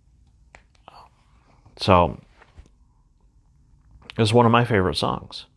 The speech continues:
But some people might look at me and be like, "Oh my gosh, James, you're so old. You're so old-fashioned. You know, why, you need to stay up with the times and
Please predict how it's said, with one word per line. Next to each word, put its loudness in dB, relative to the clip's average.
But -2
some 4
people -2
might 0
look -2
at -6
me -2
and -2
be -2
like, -4
"Oh -4
my -2
gosh, -2
James, -8
you're -2
so -2
old. -2
You're 4
so 2
old-fashioned. -2
You -4
know, -4
why, -4
you -4
need -2
to -6
stay 0
up 0
with -2
the -10
times 0
and -14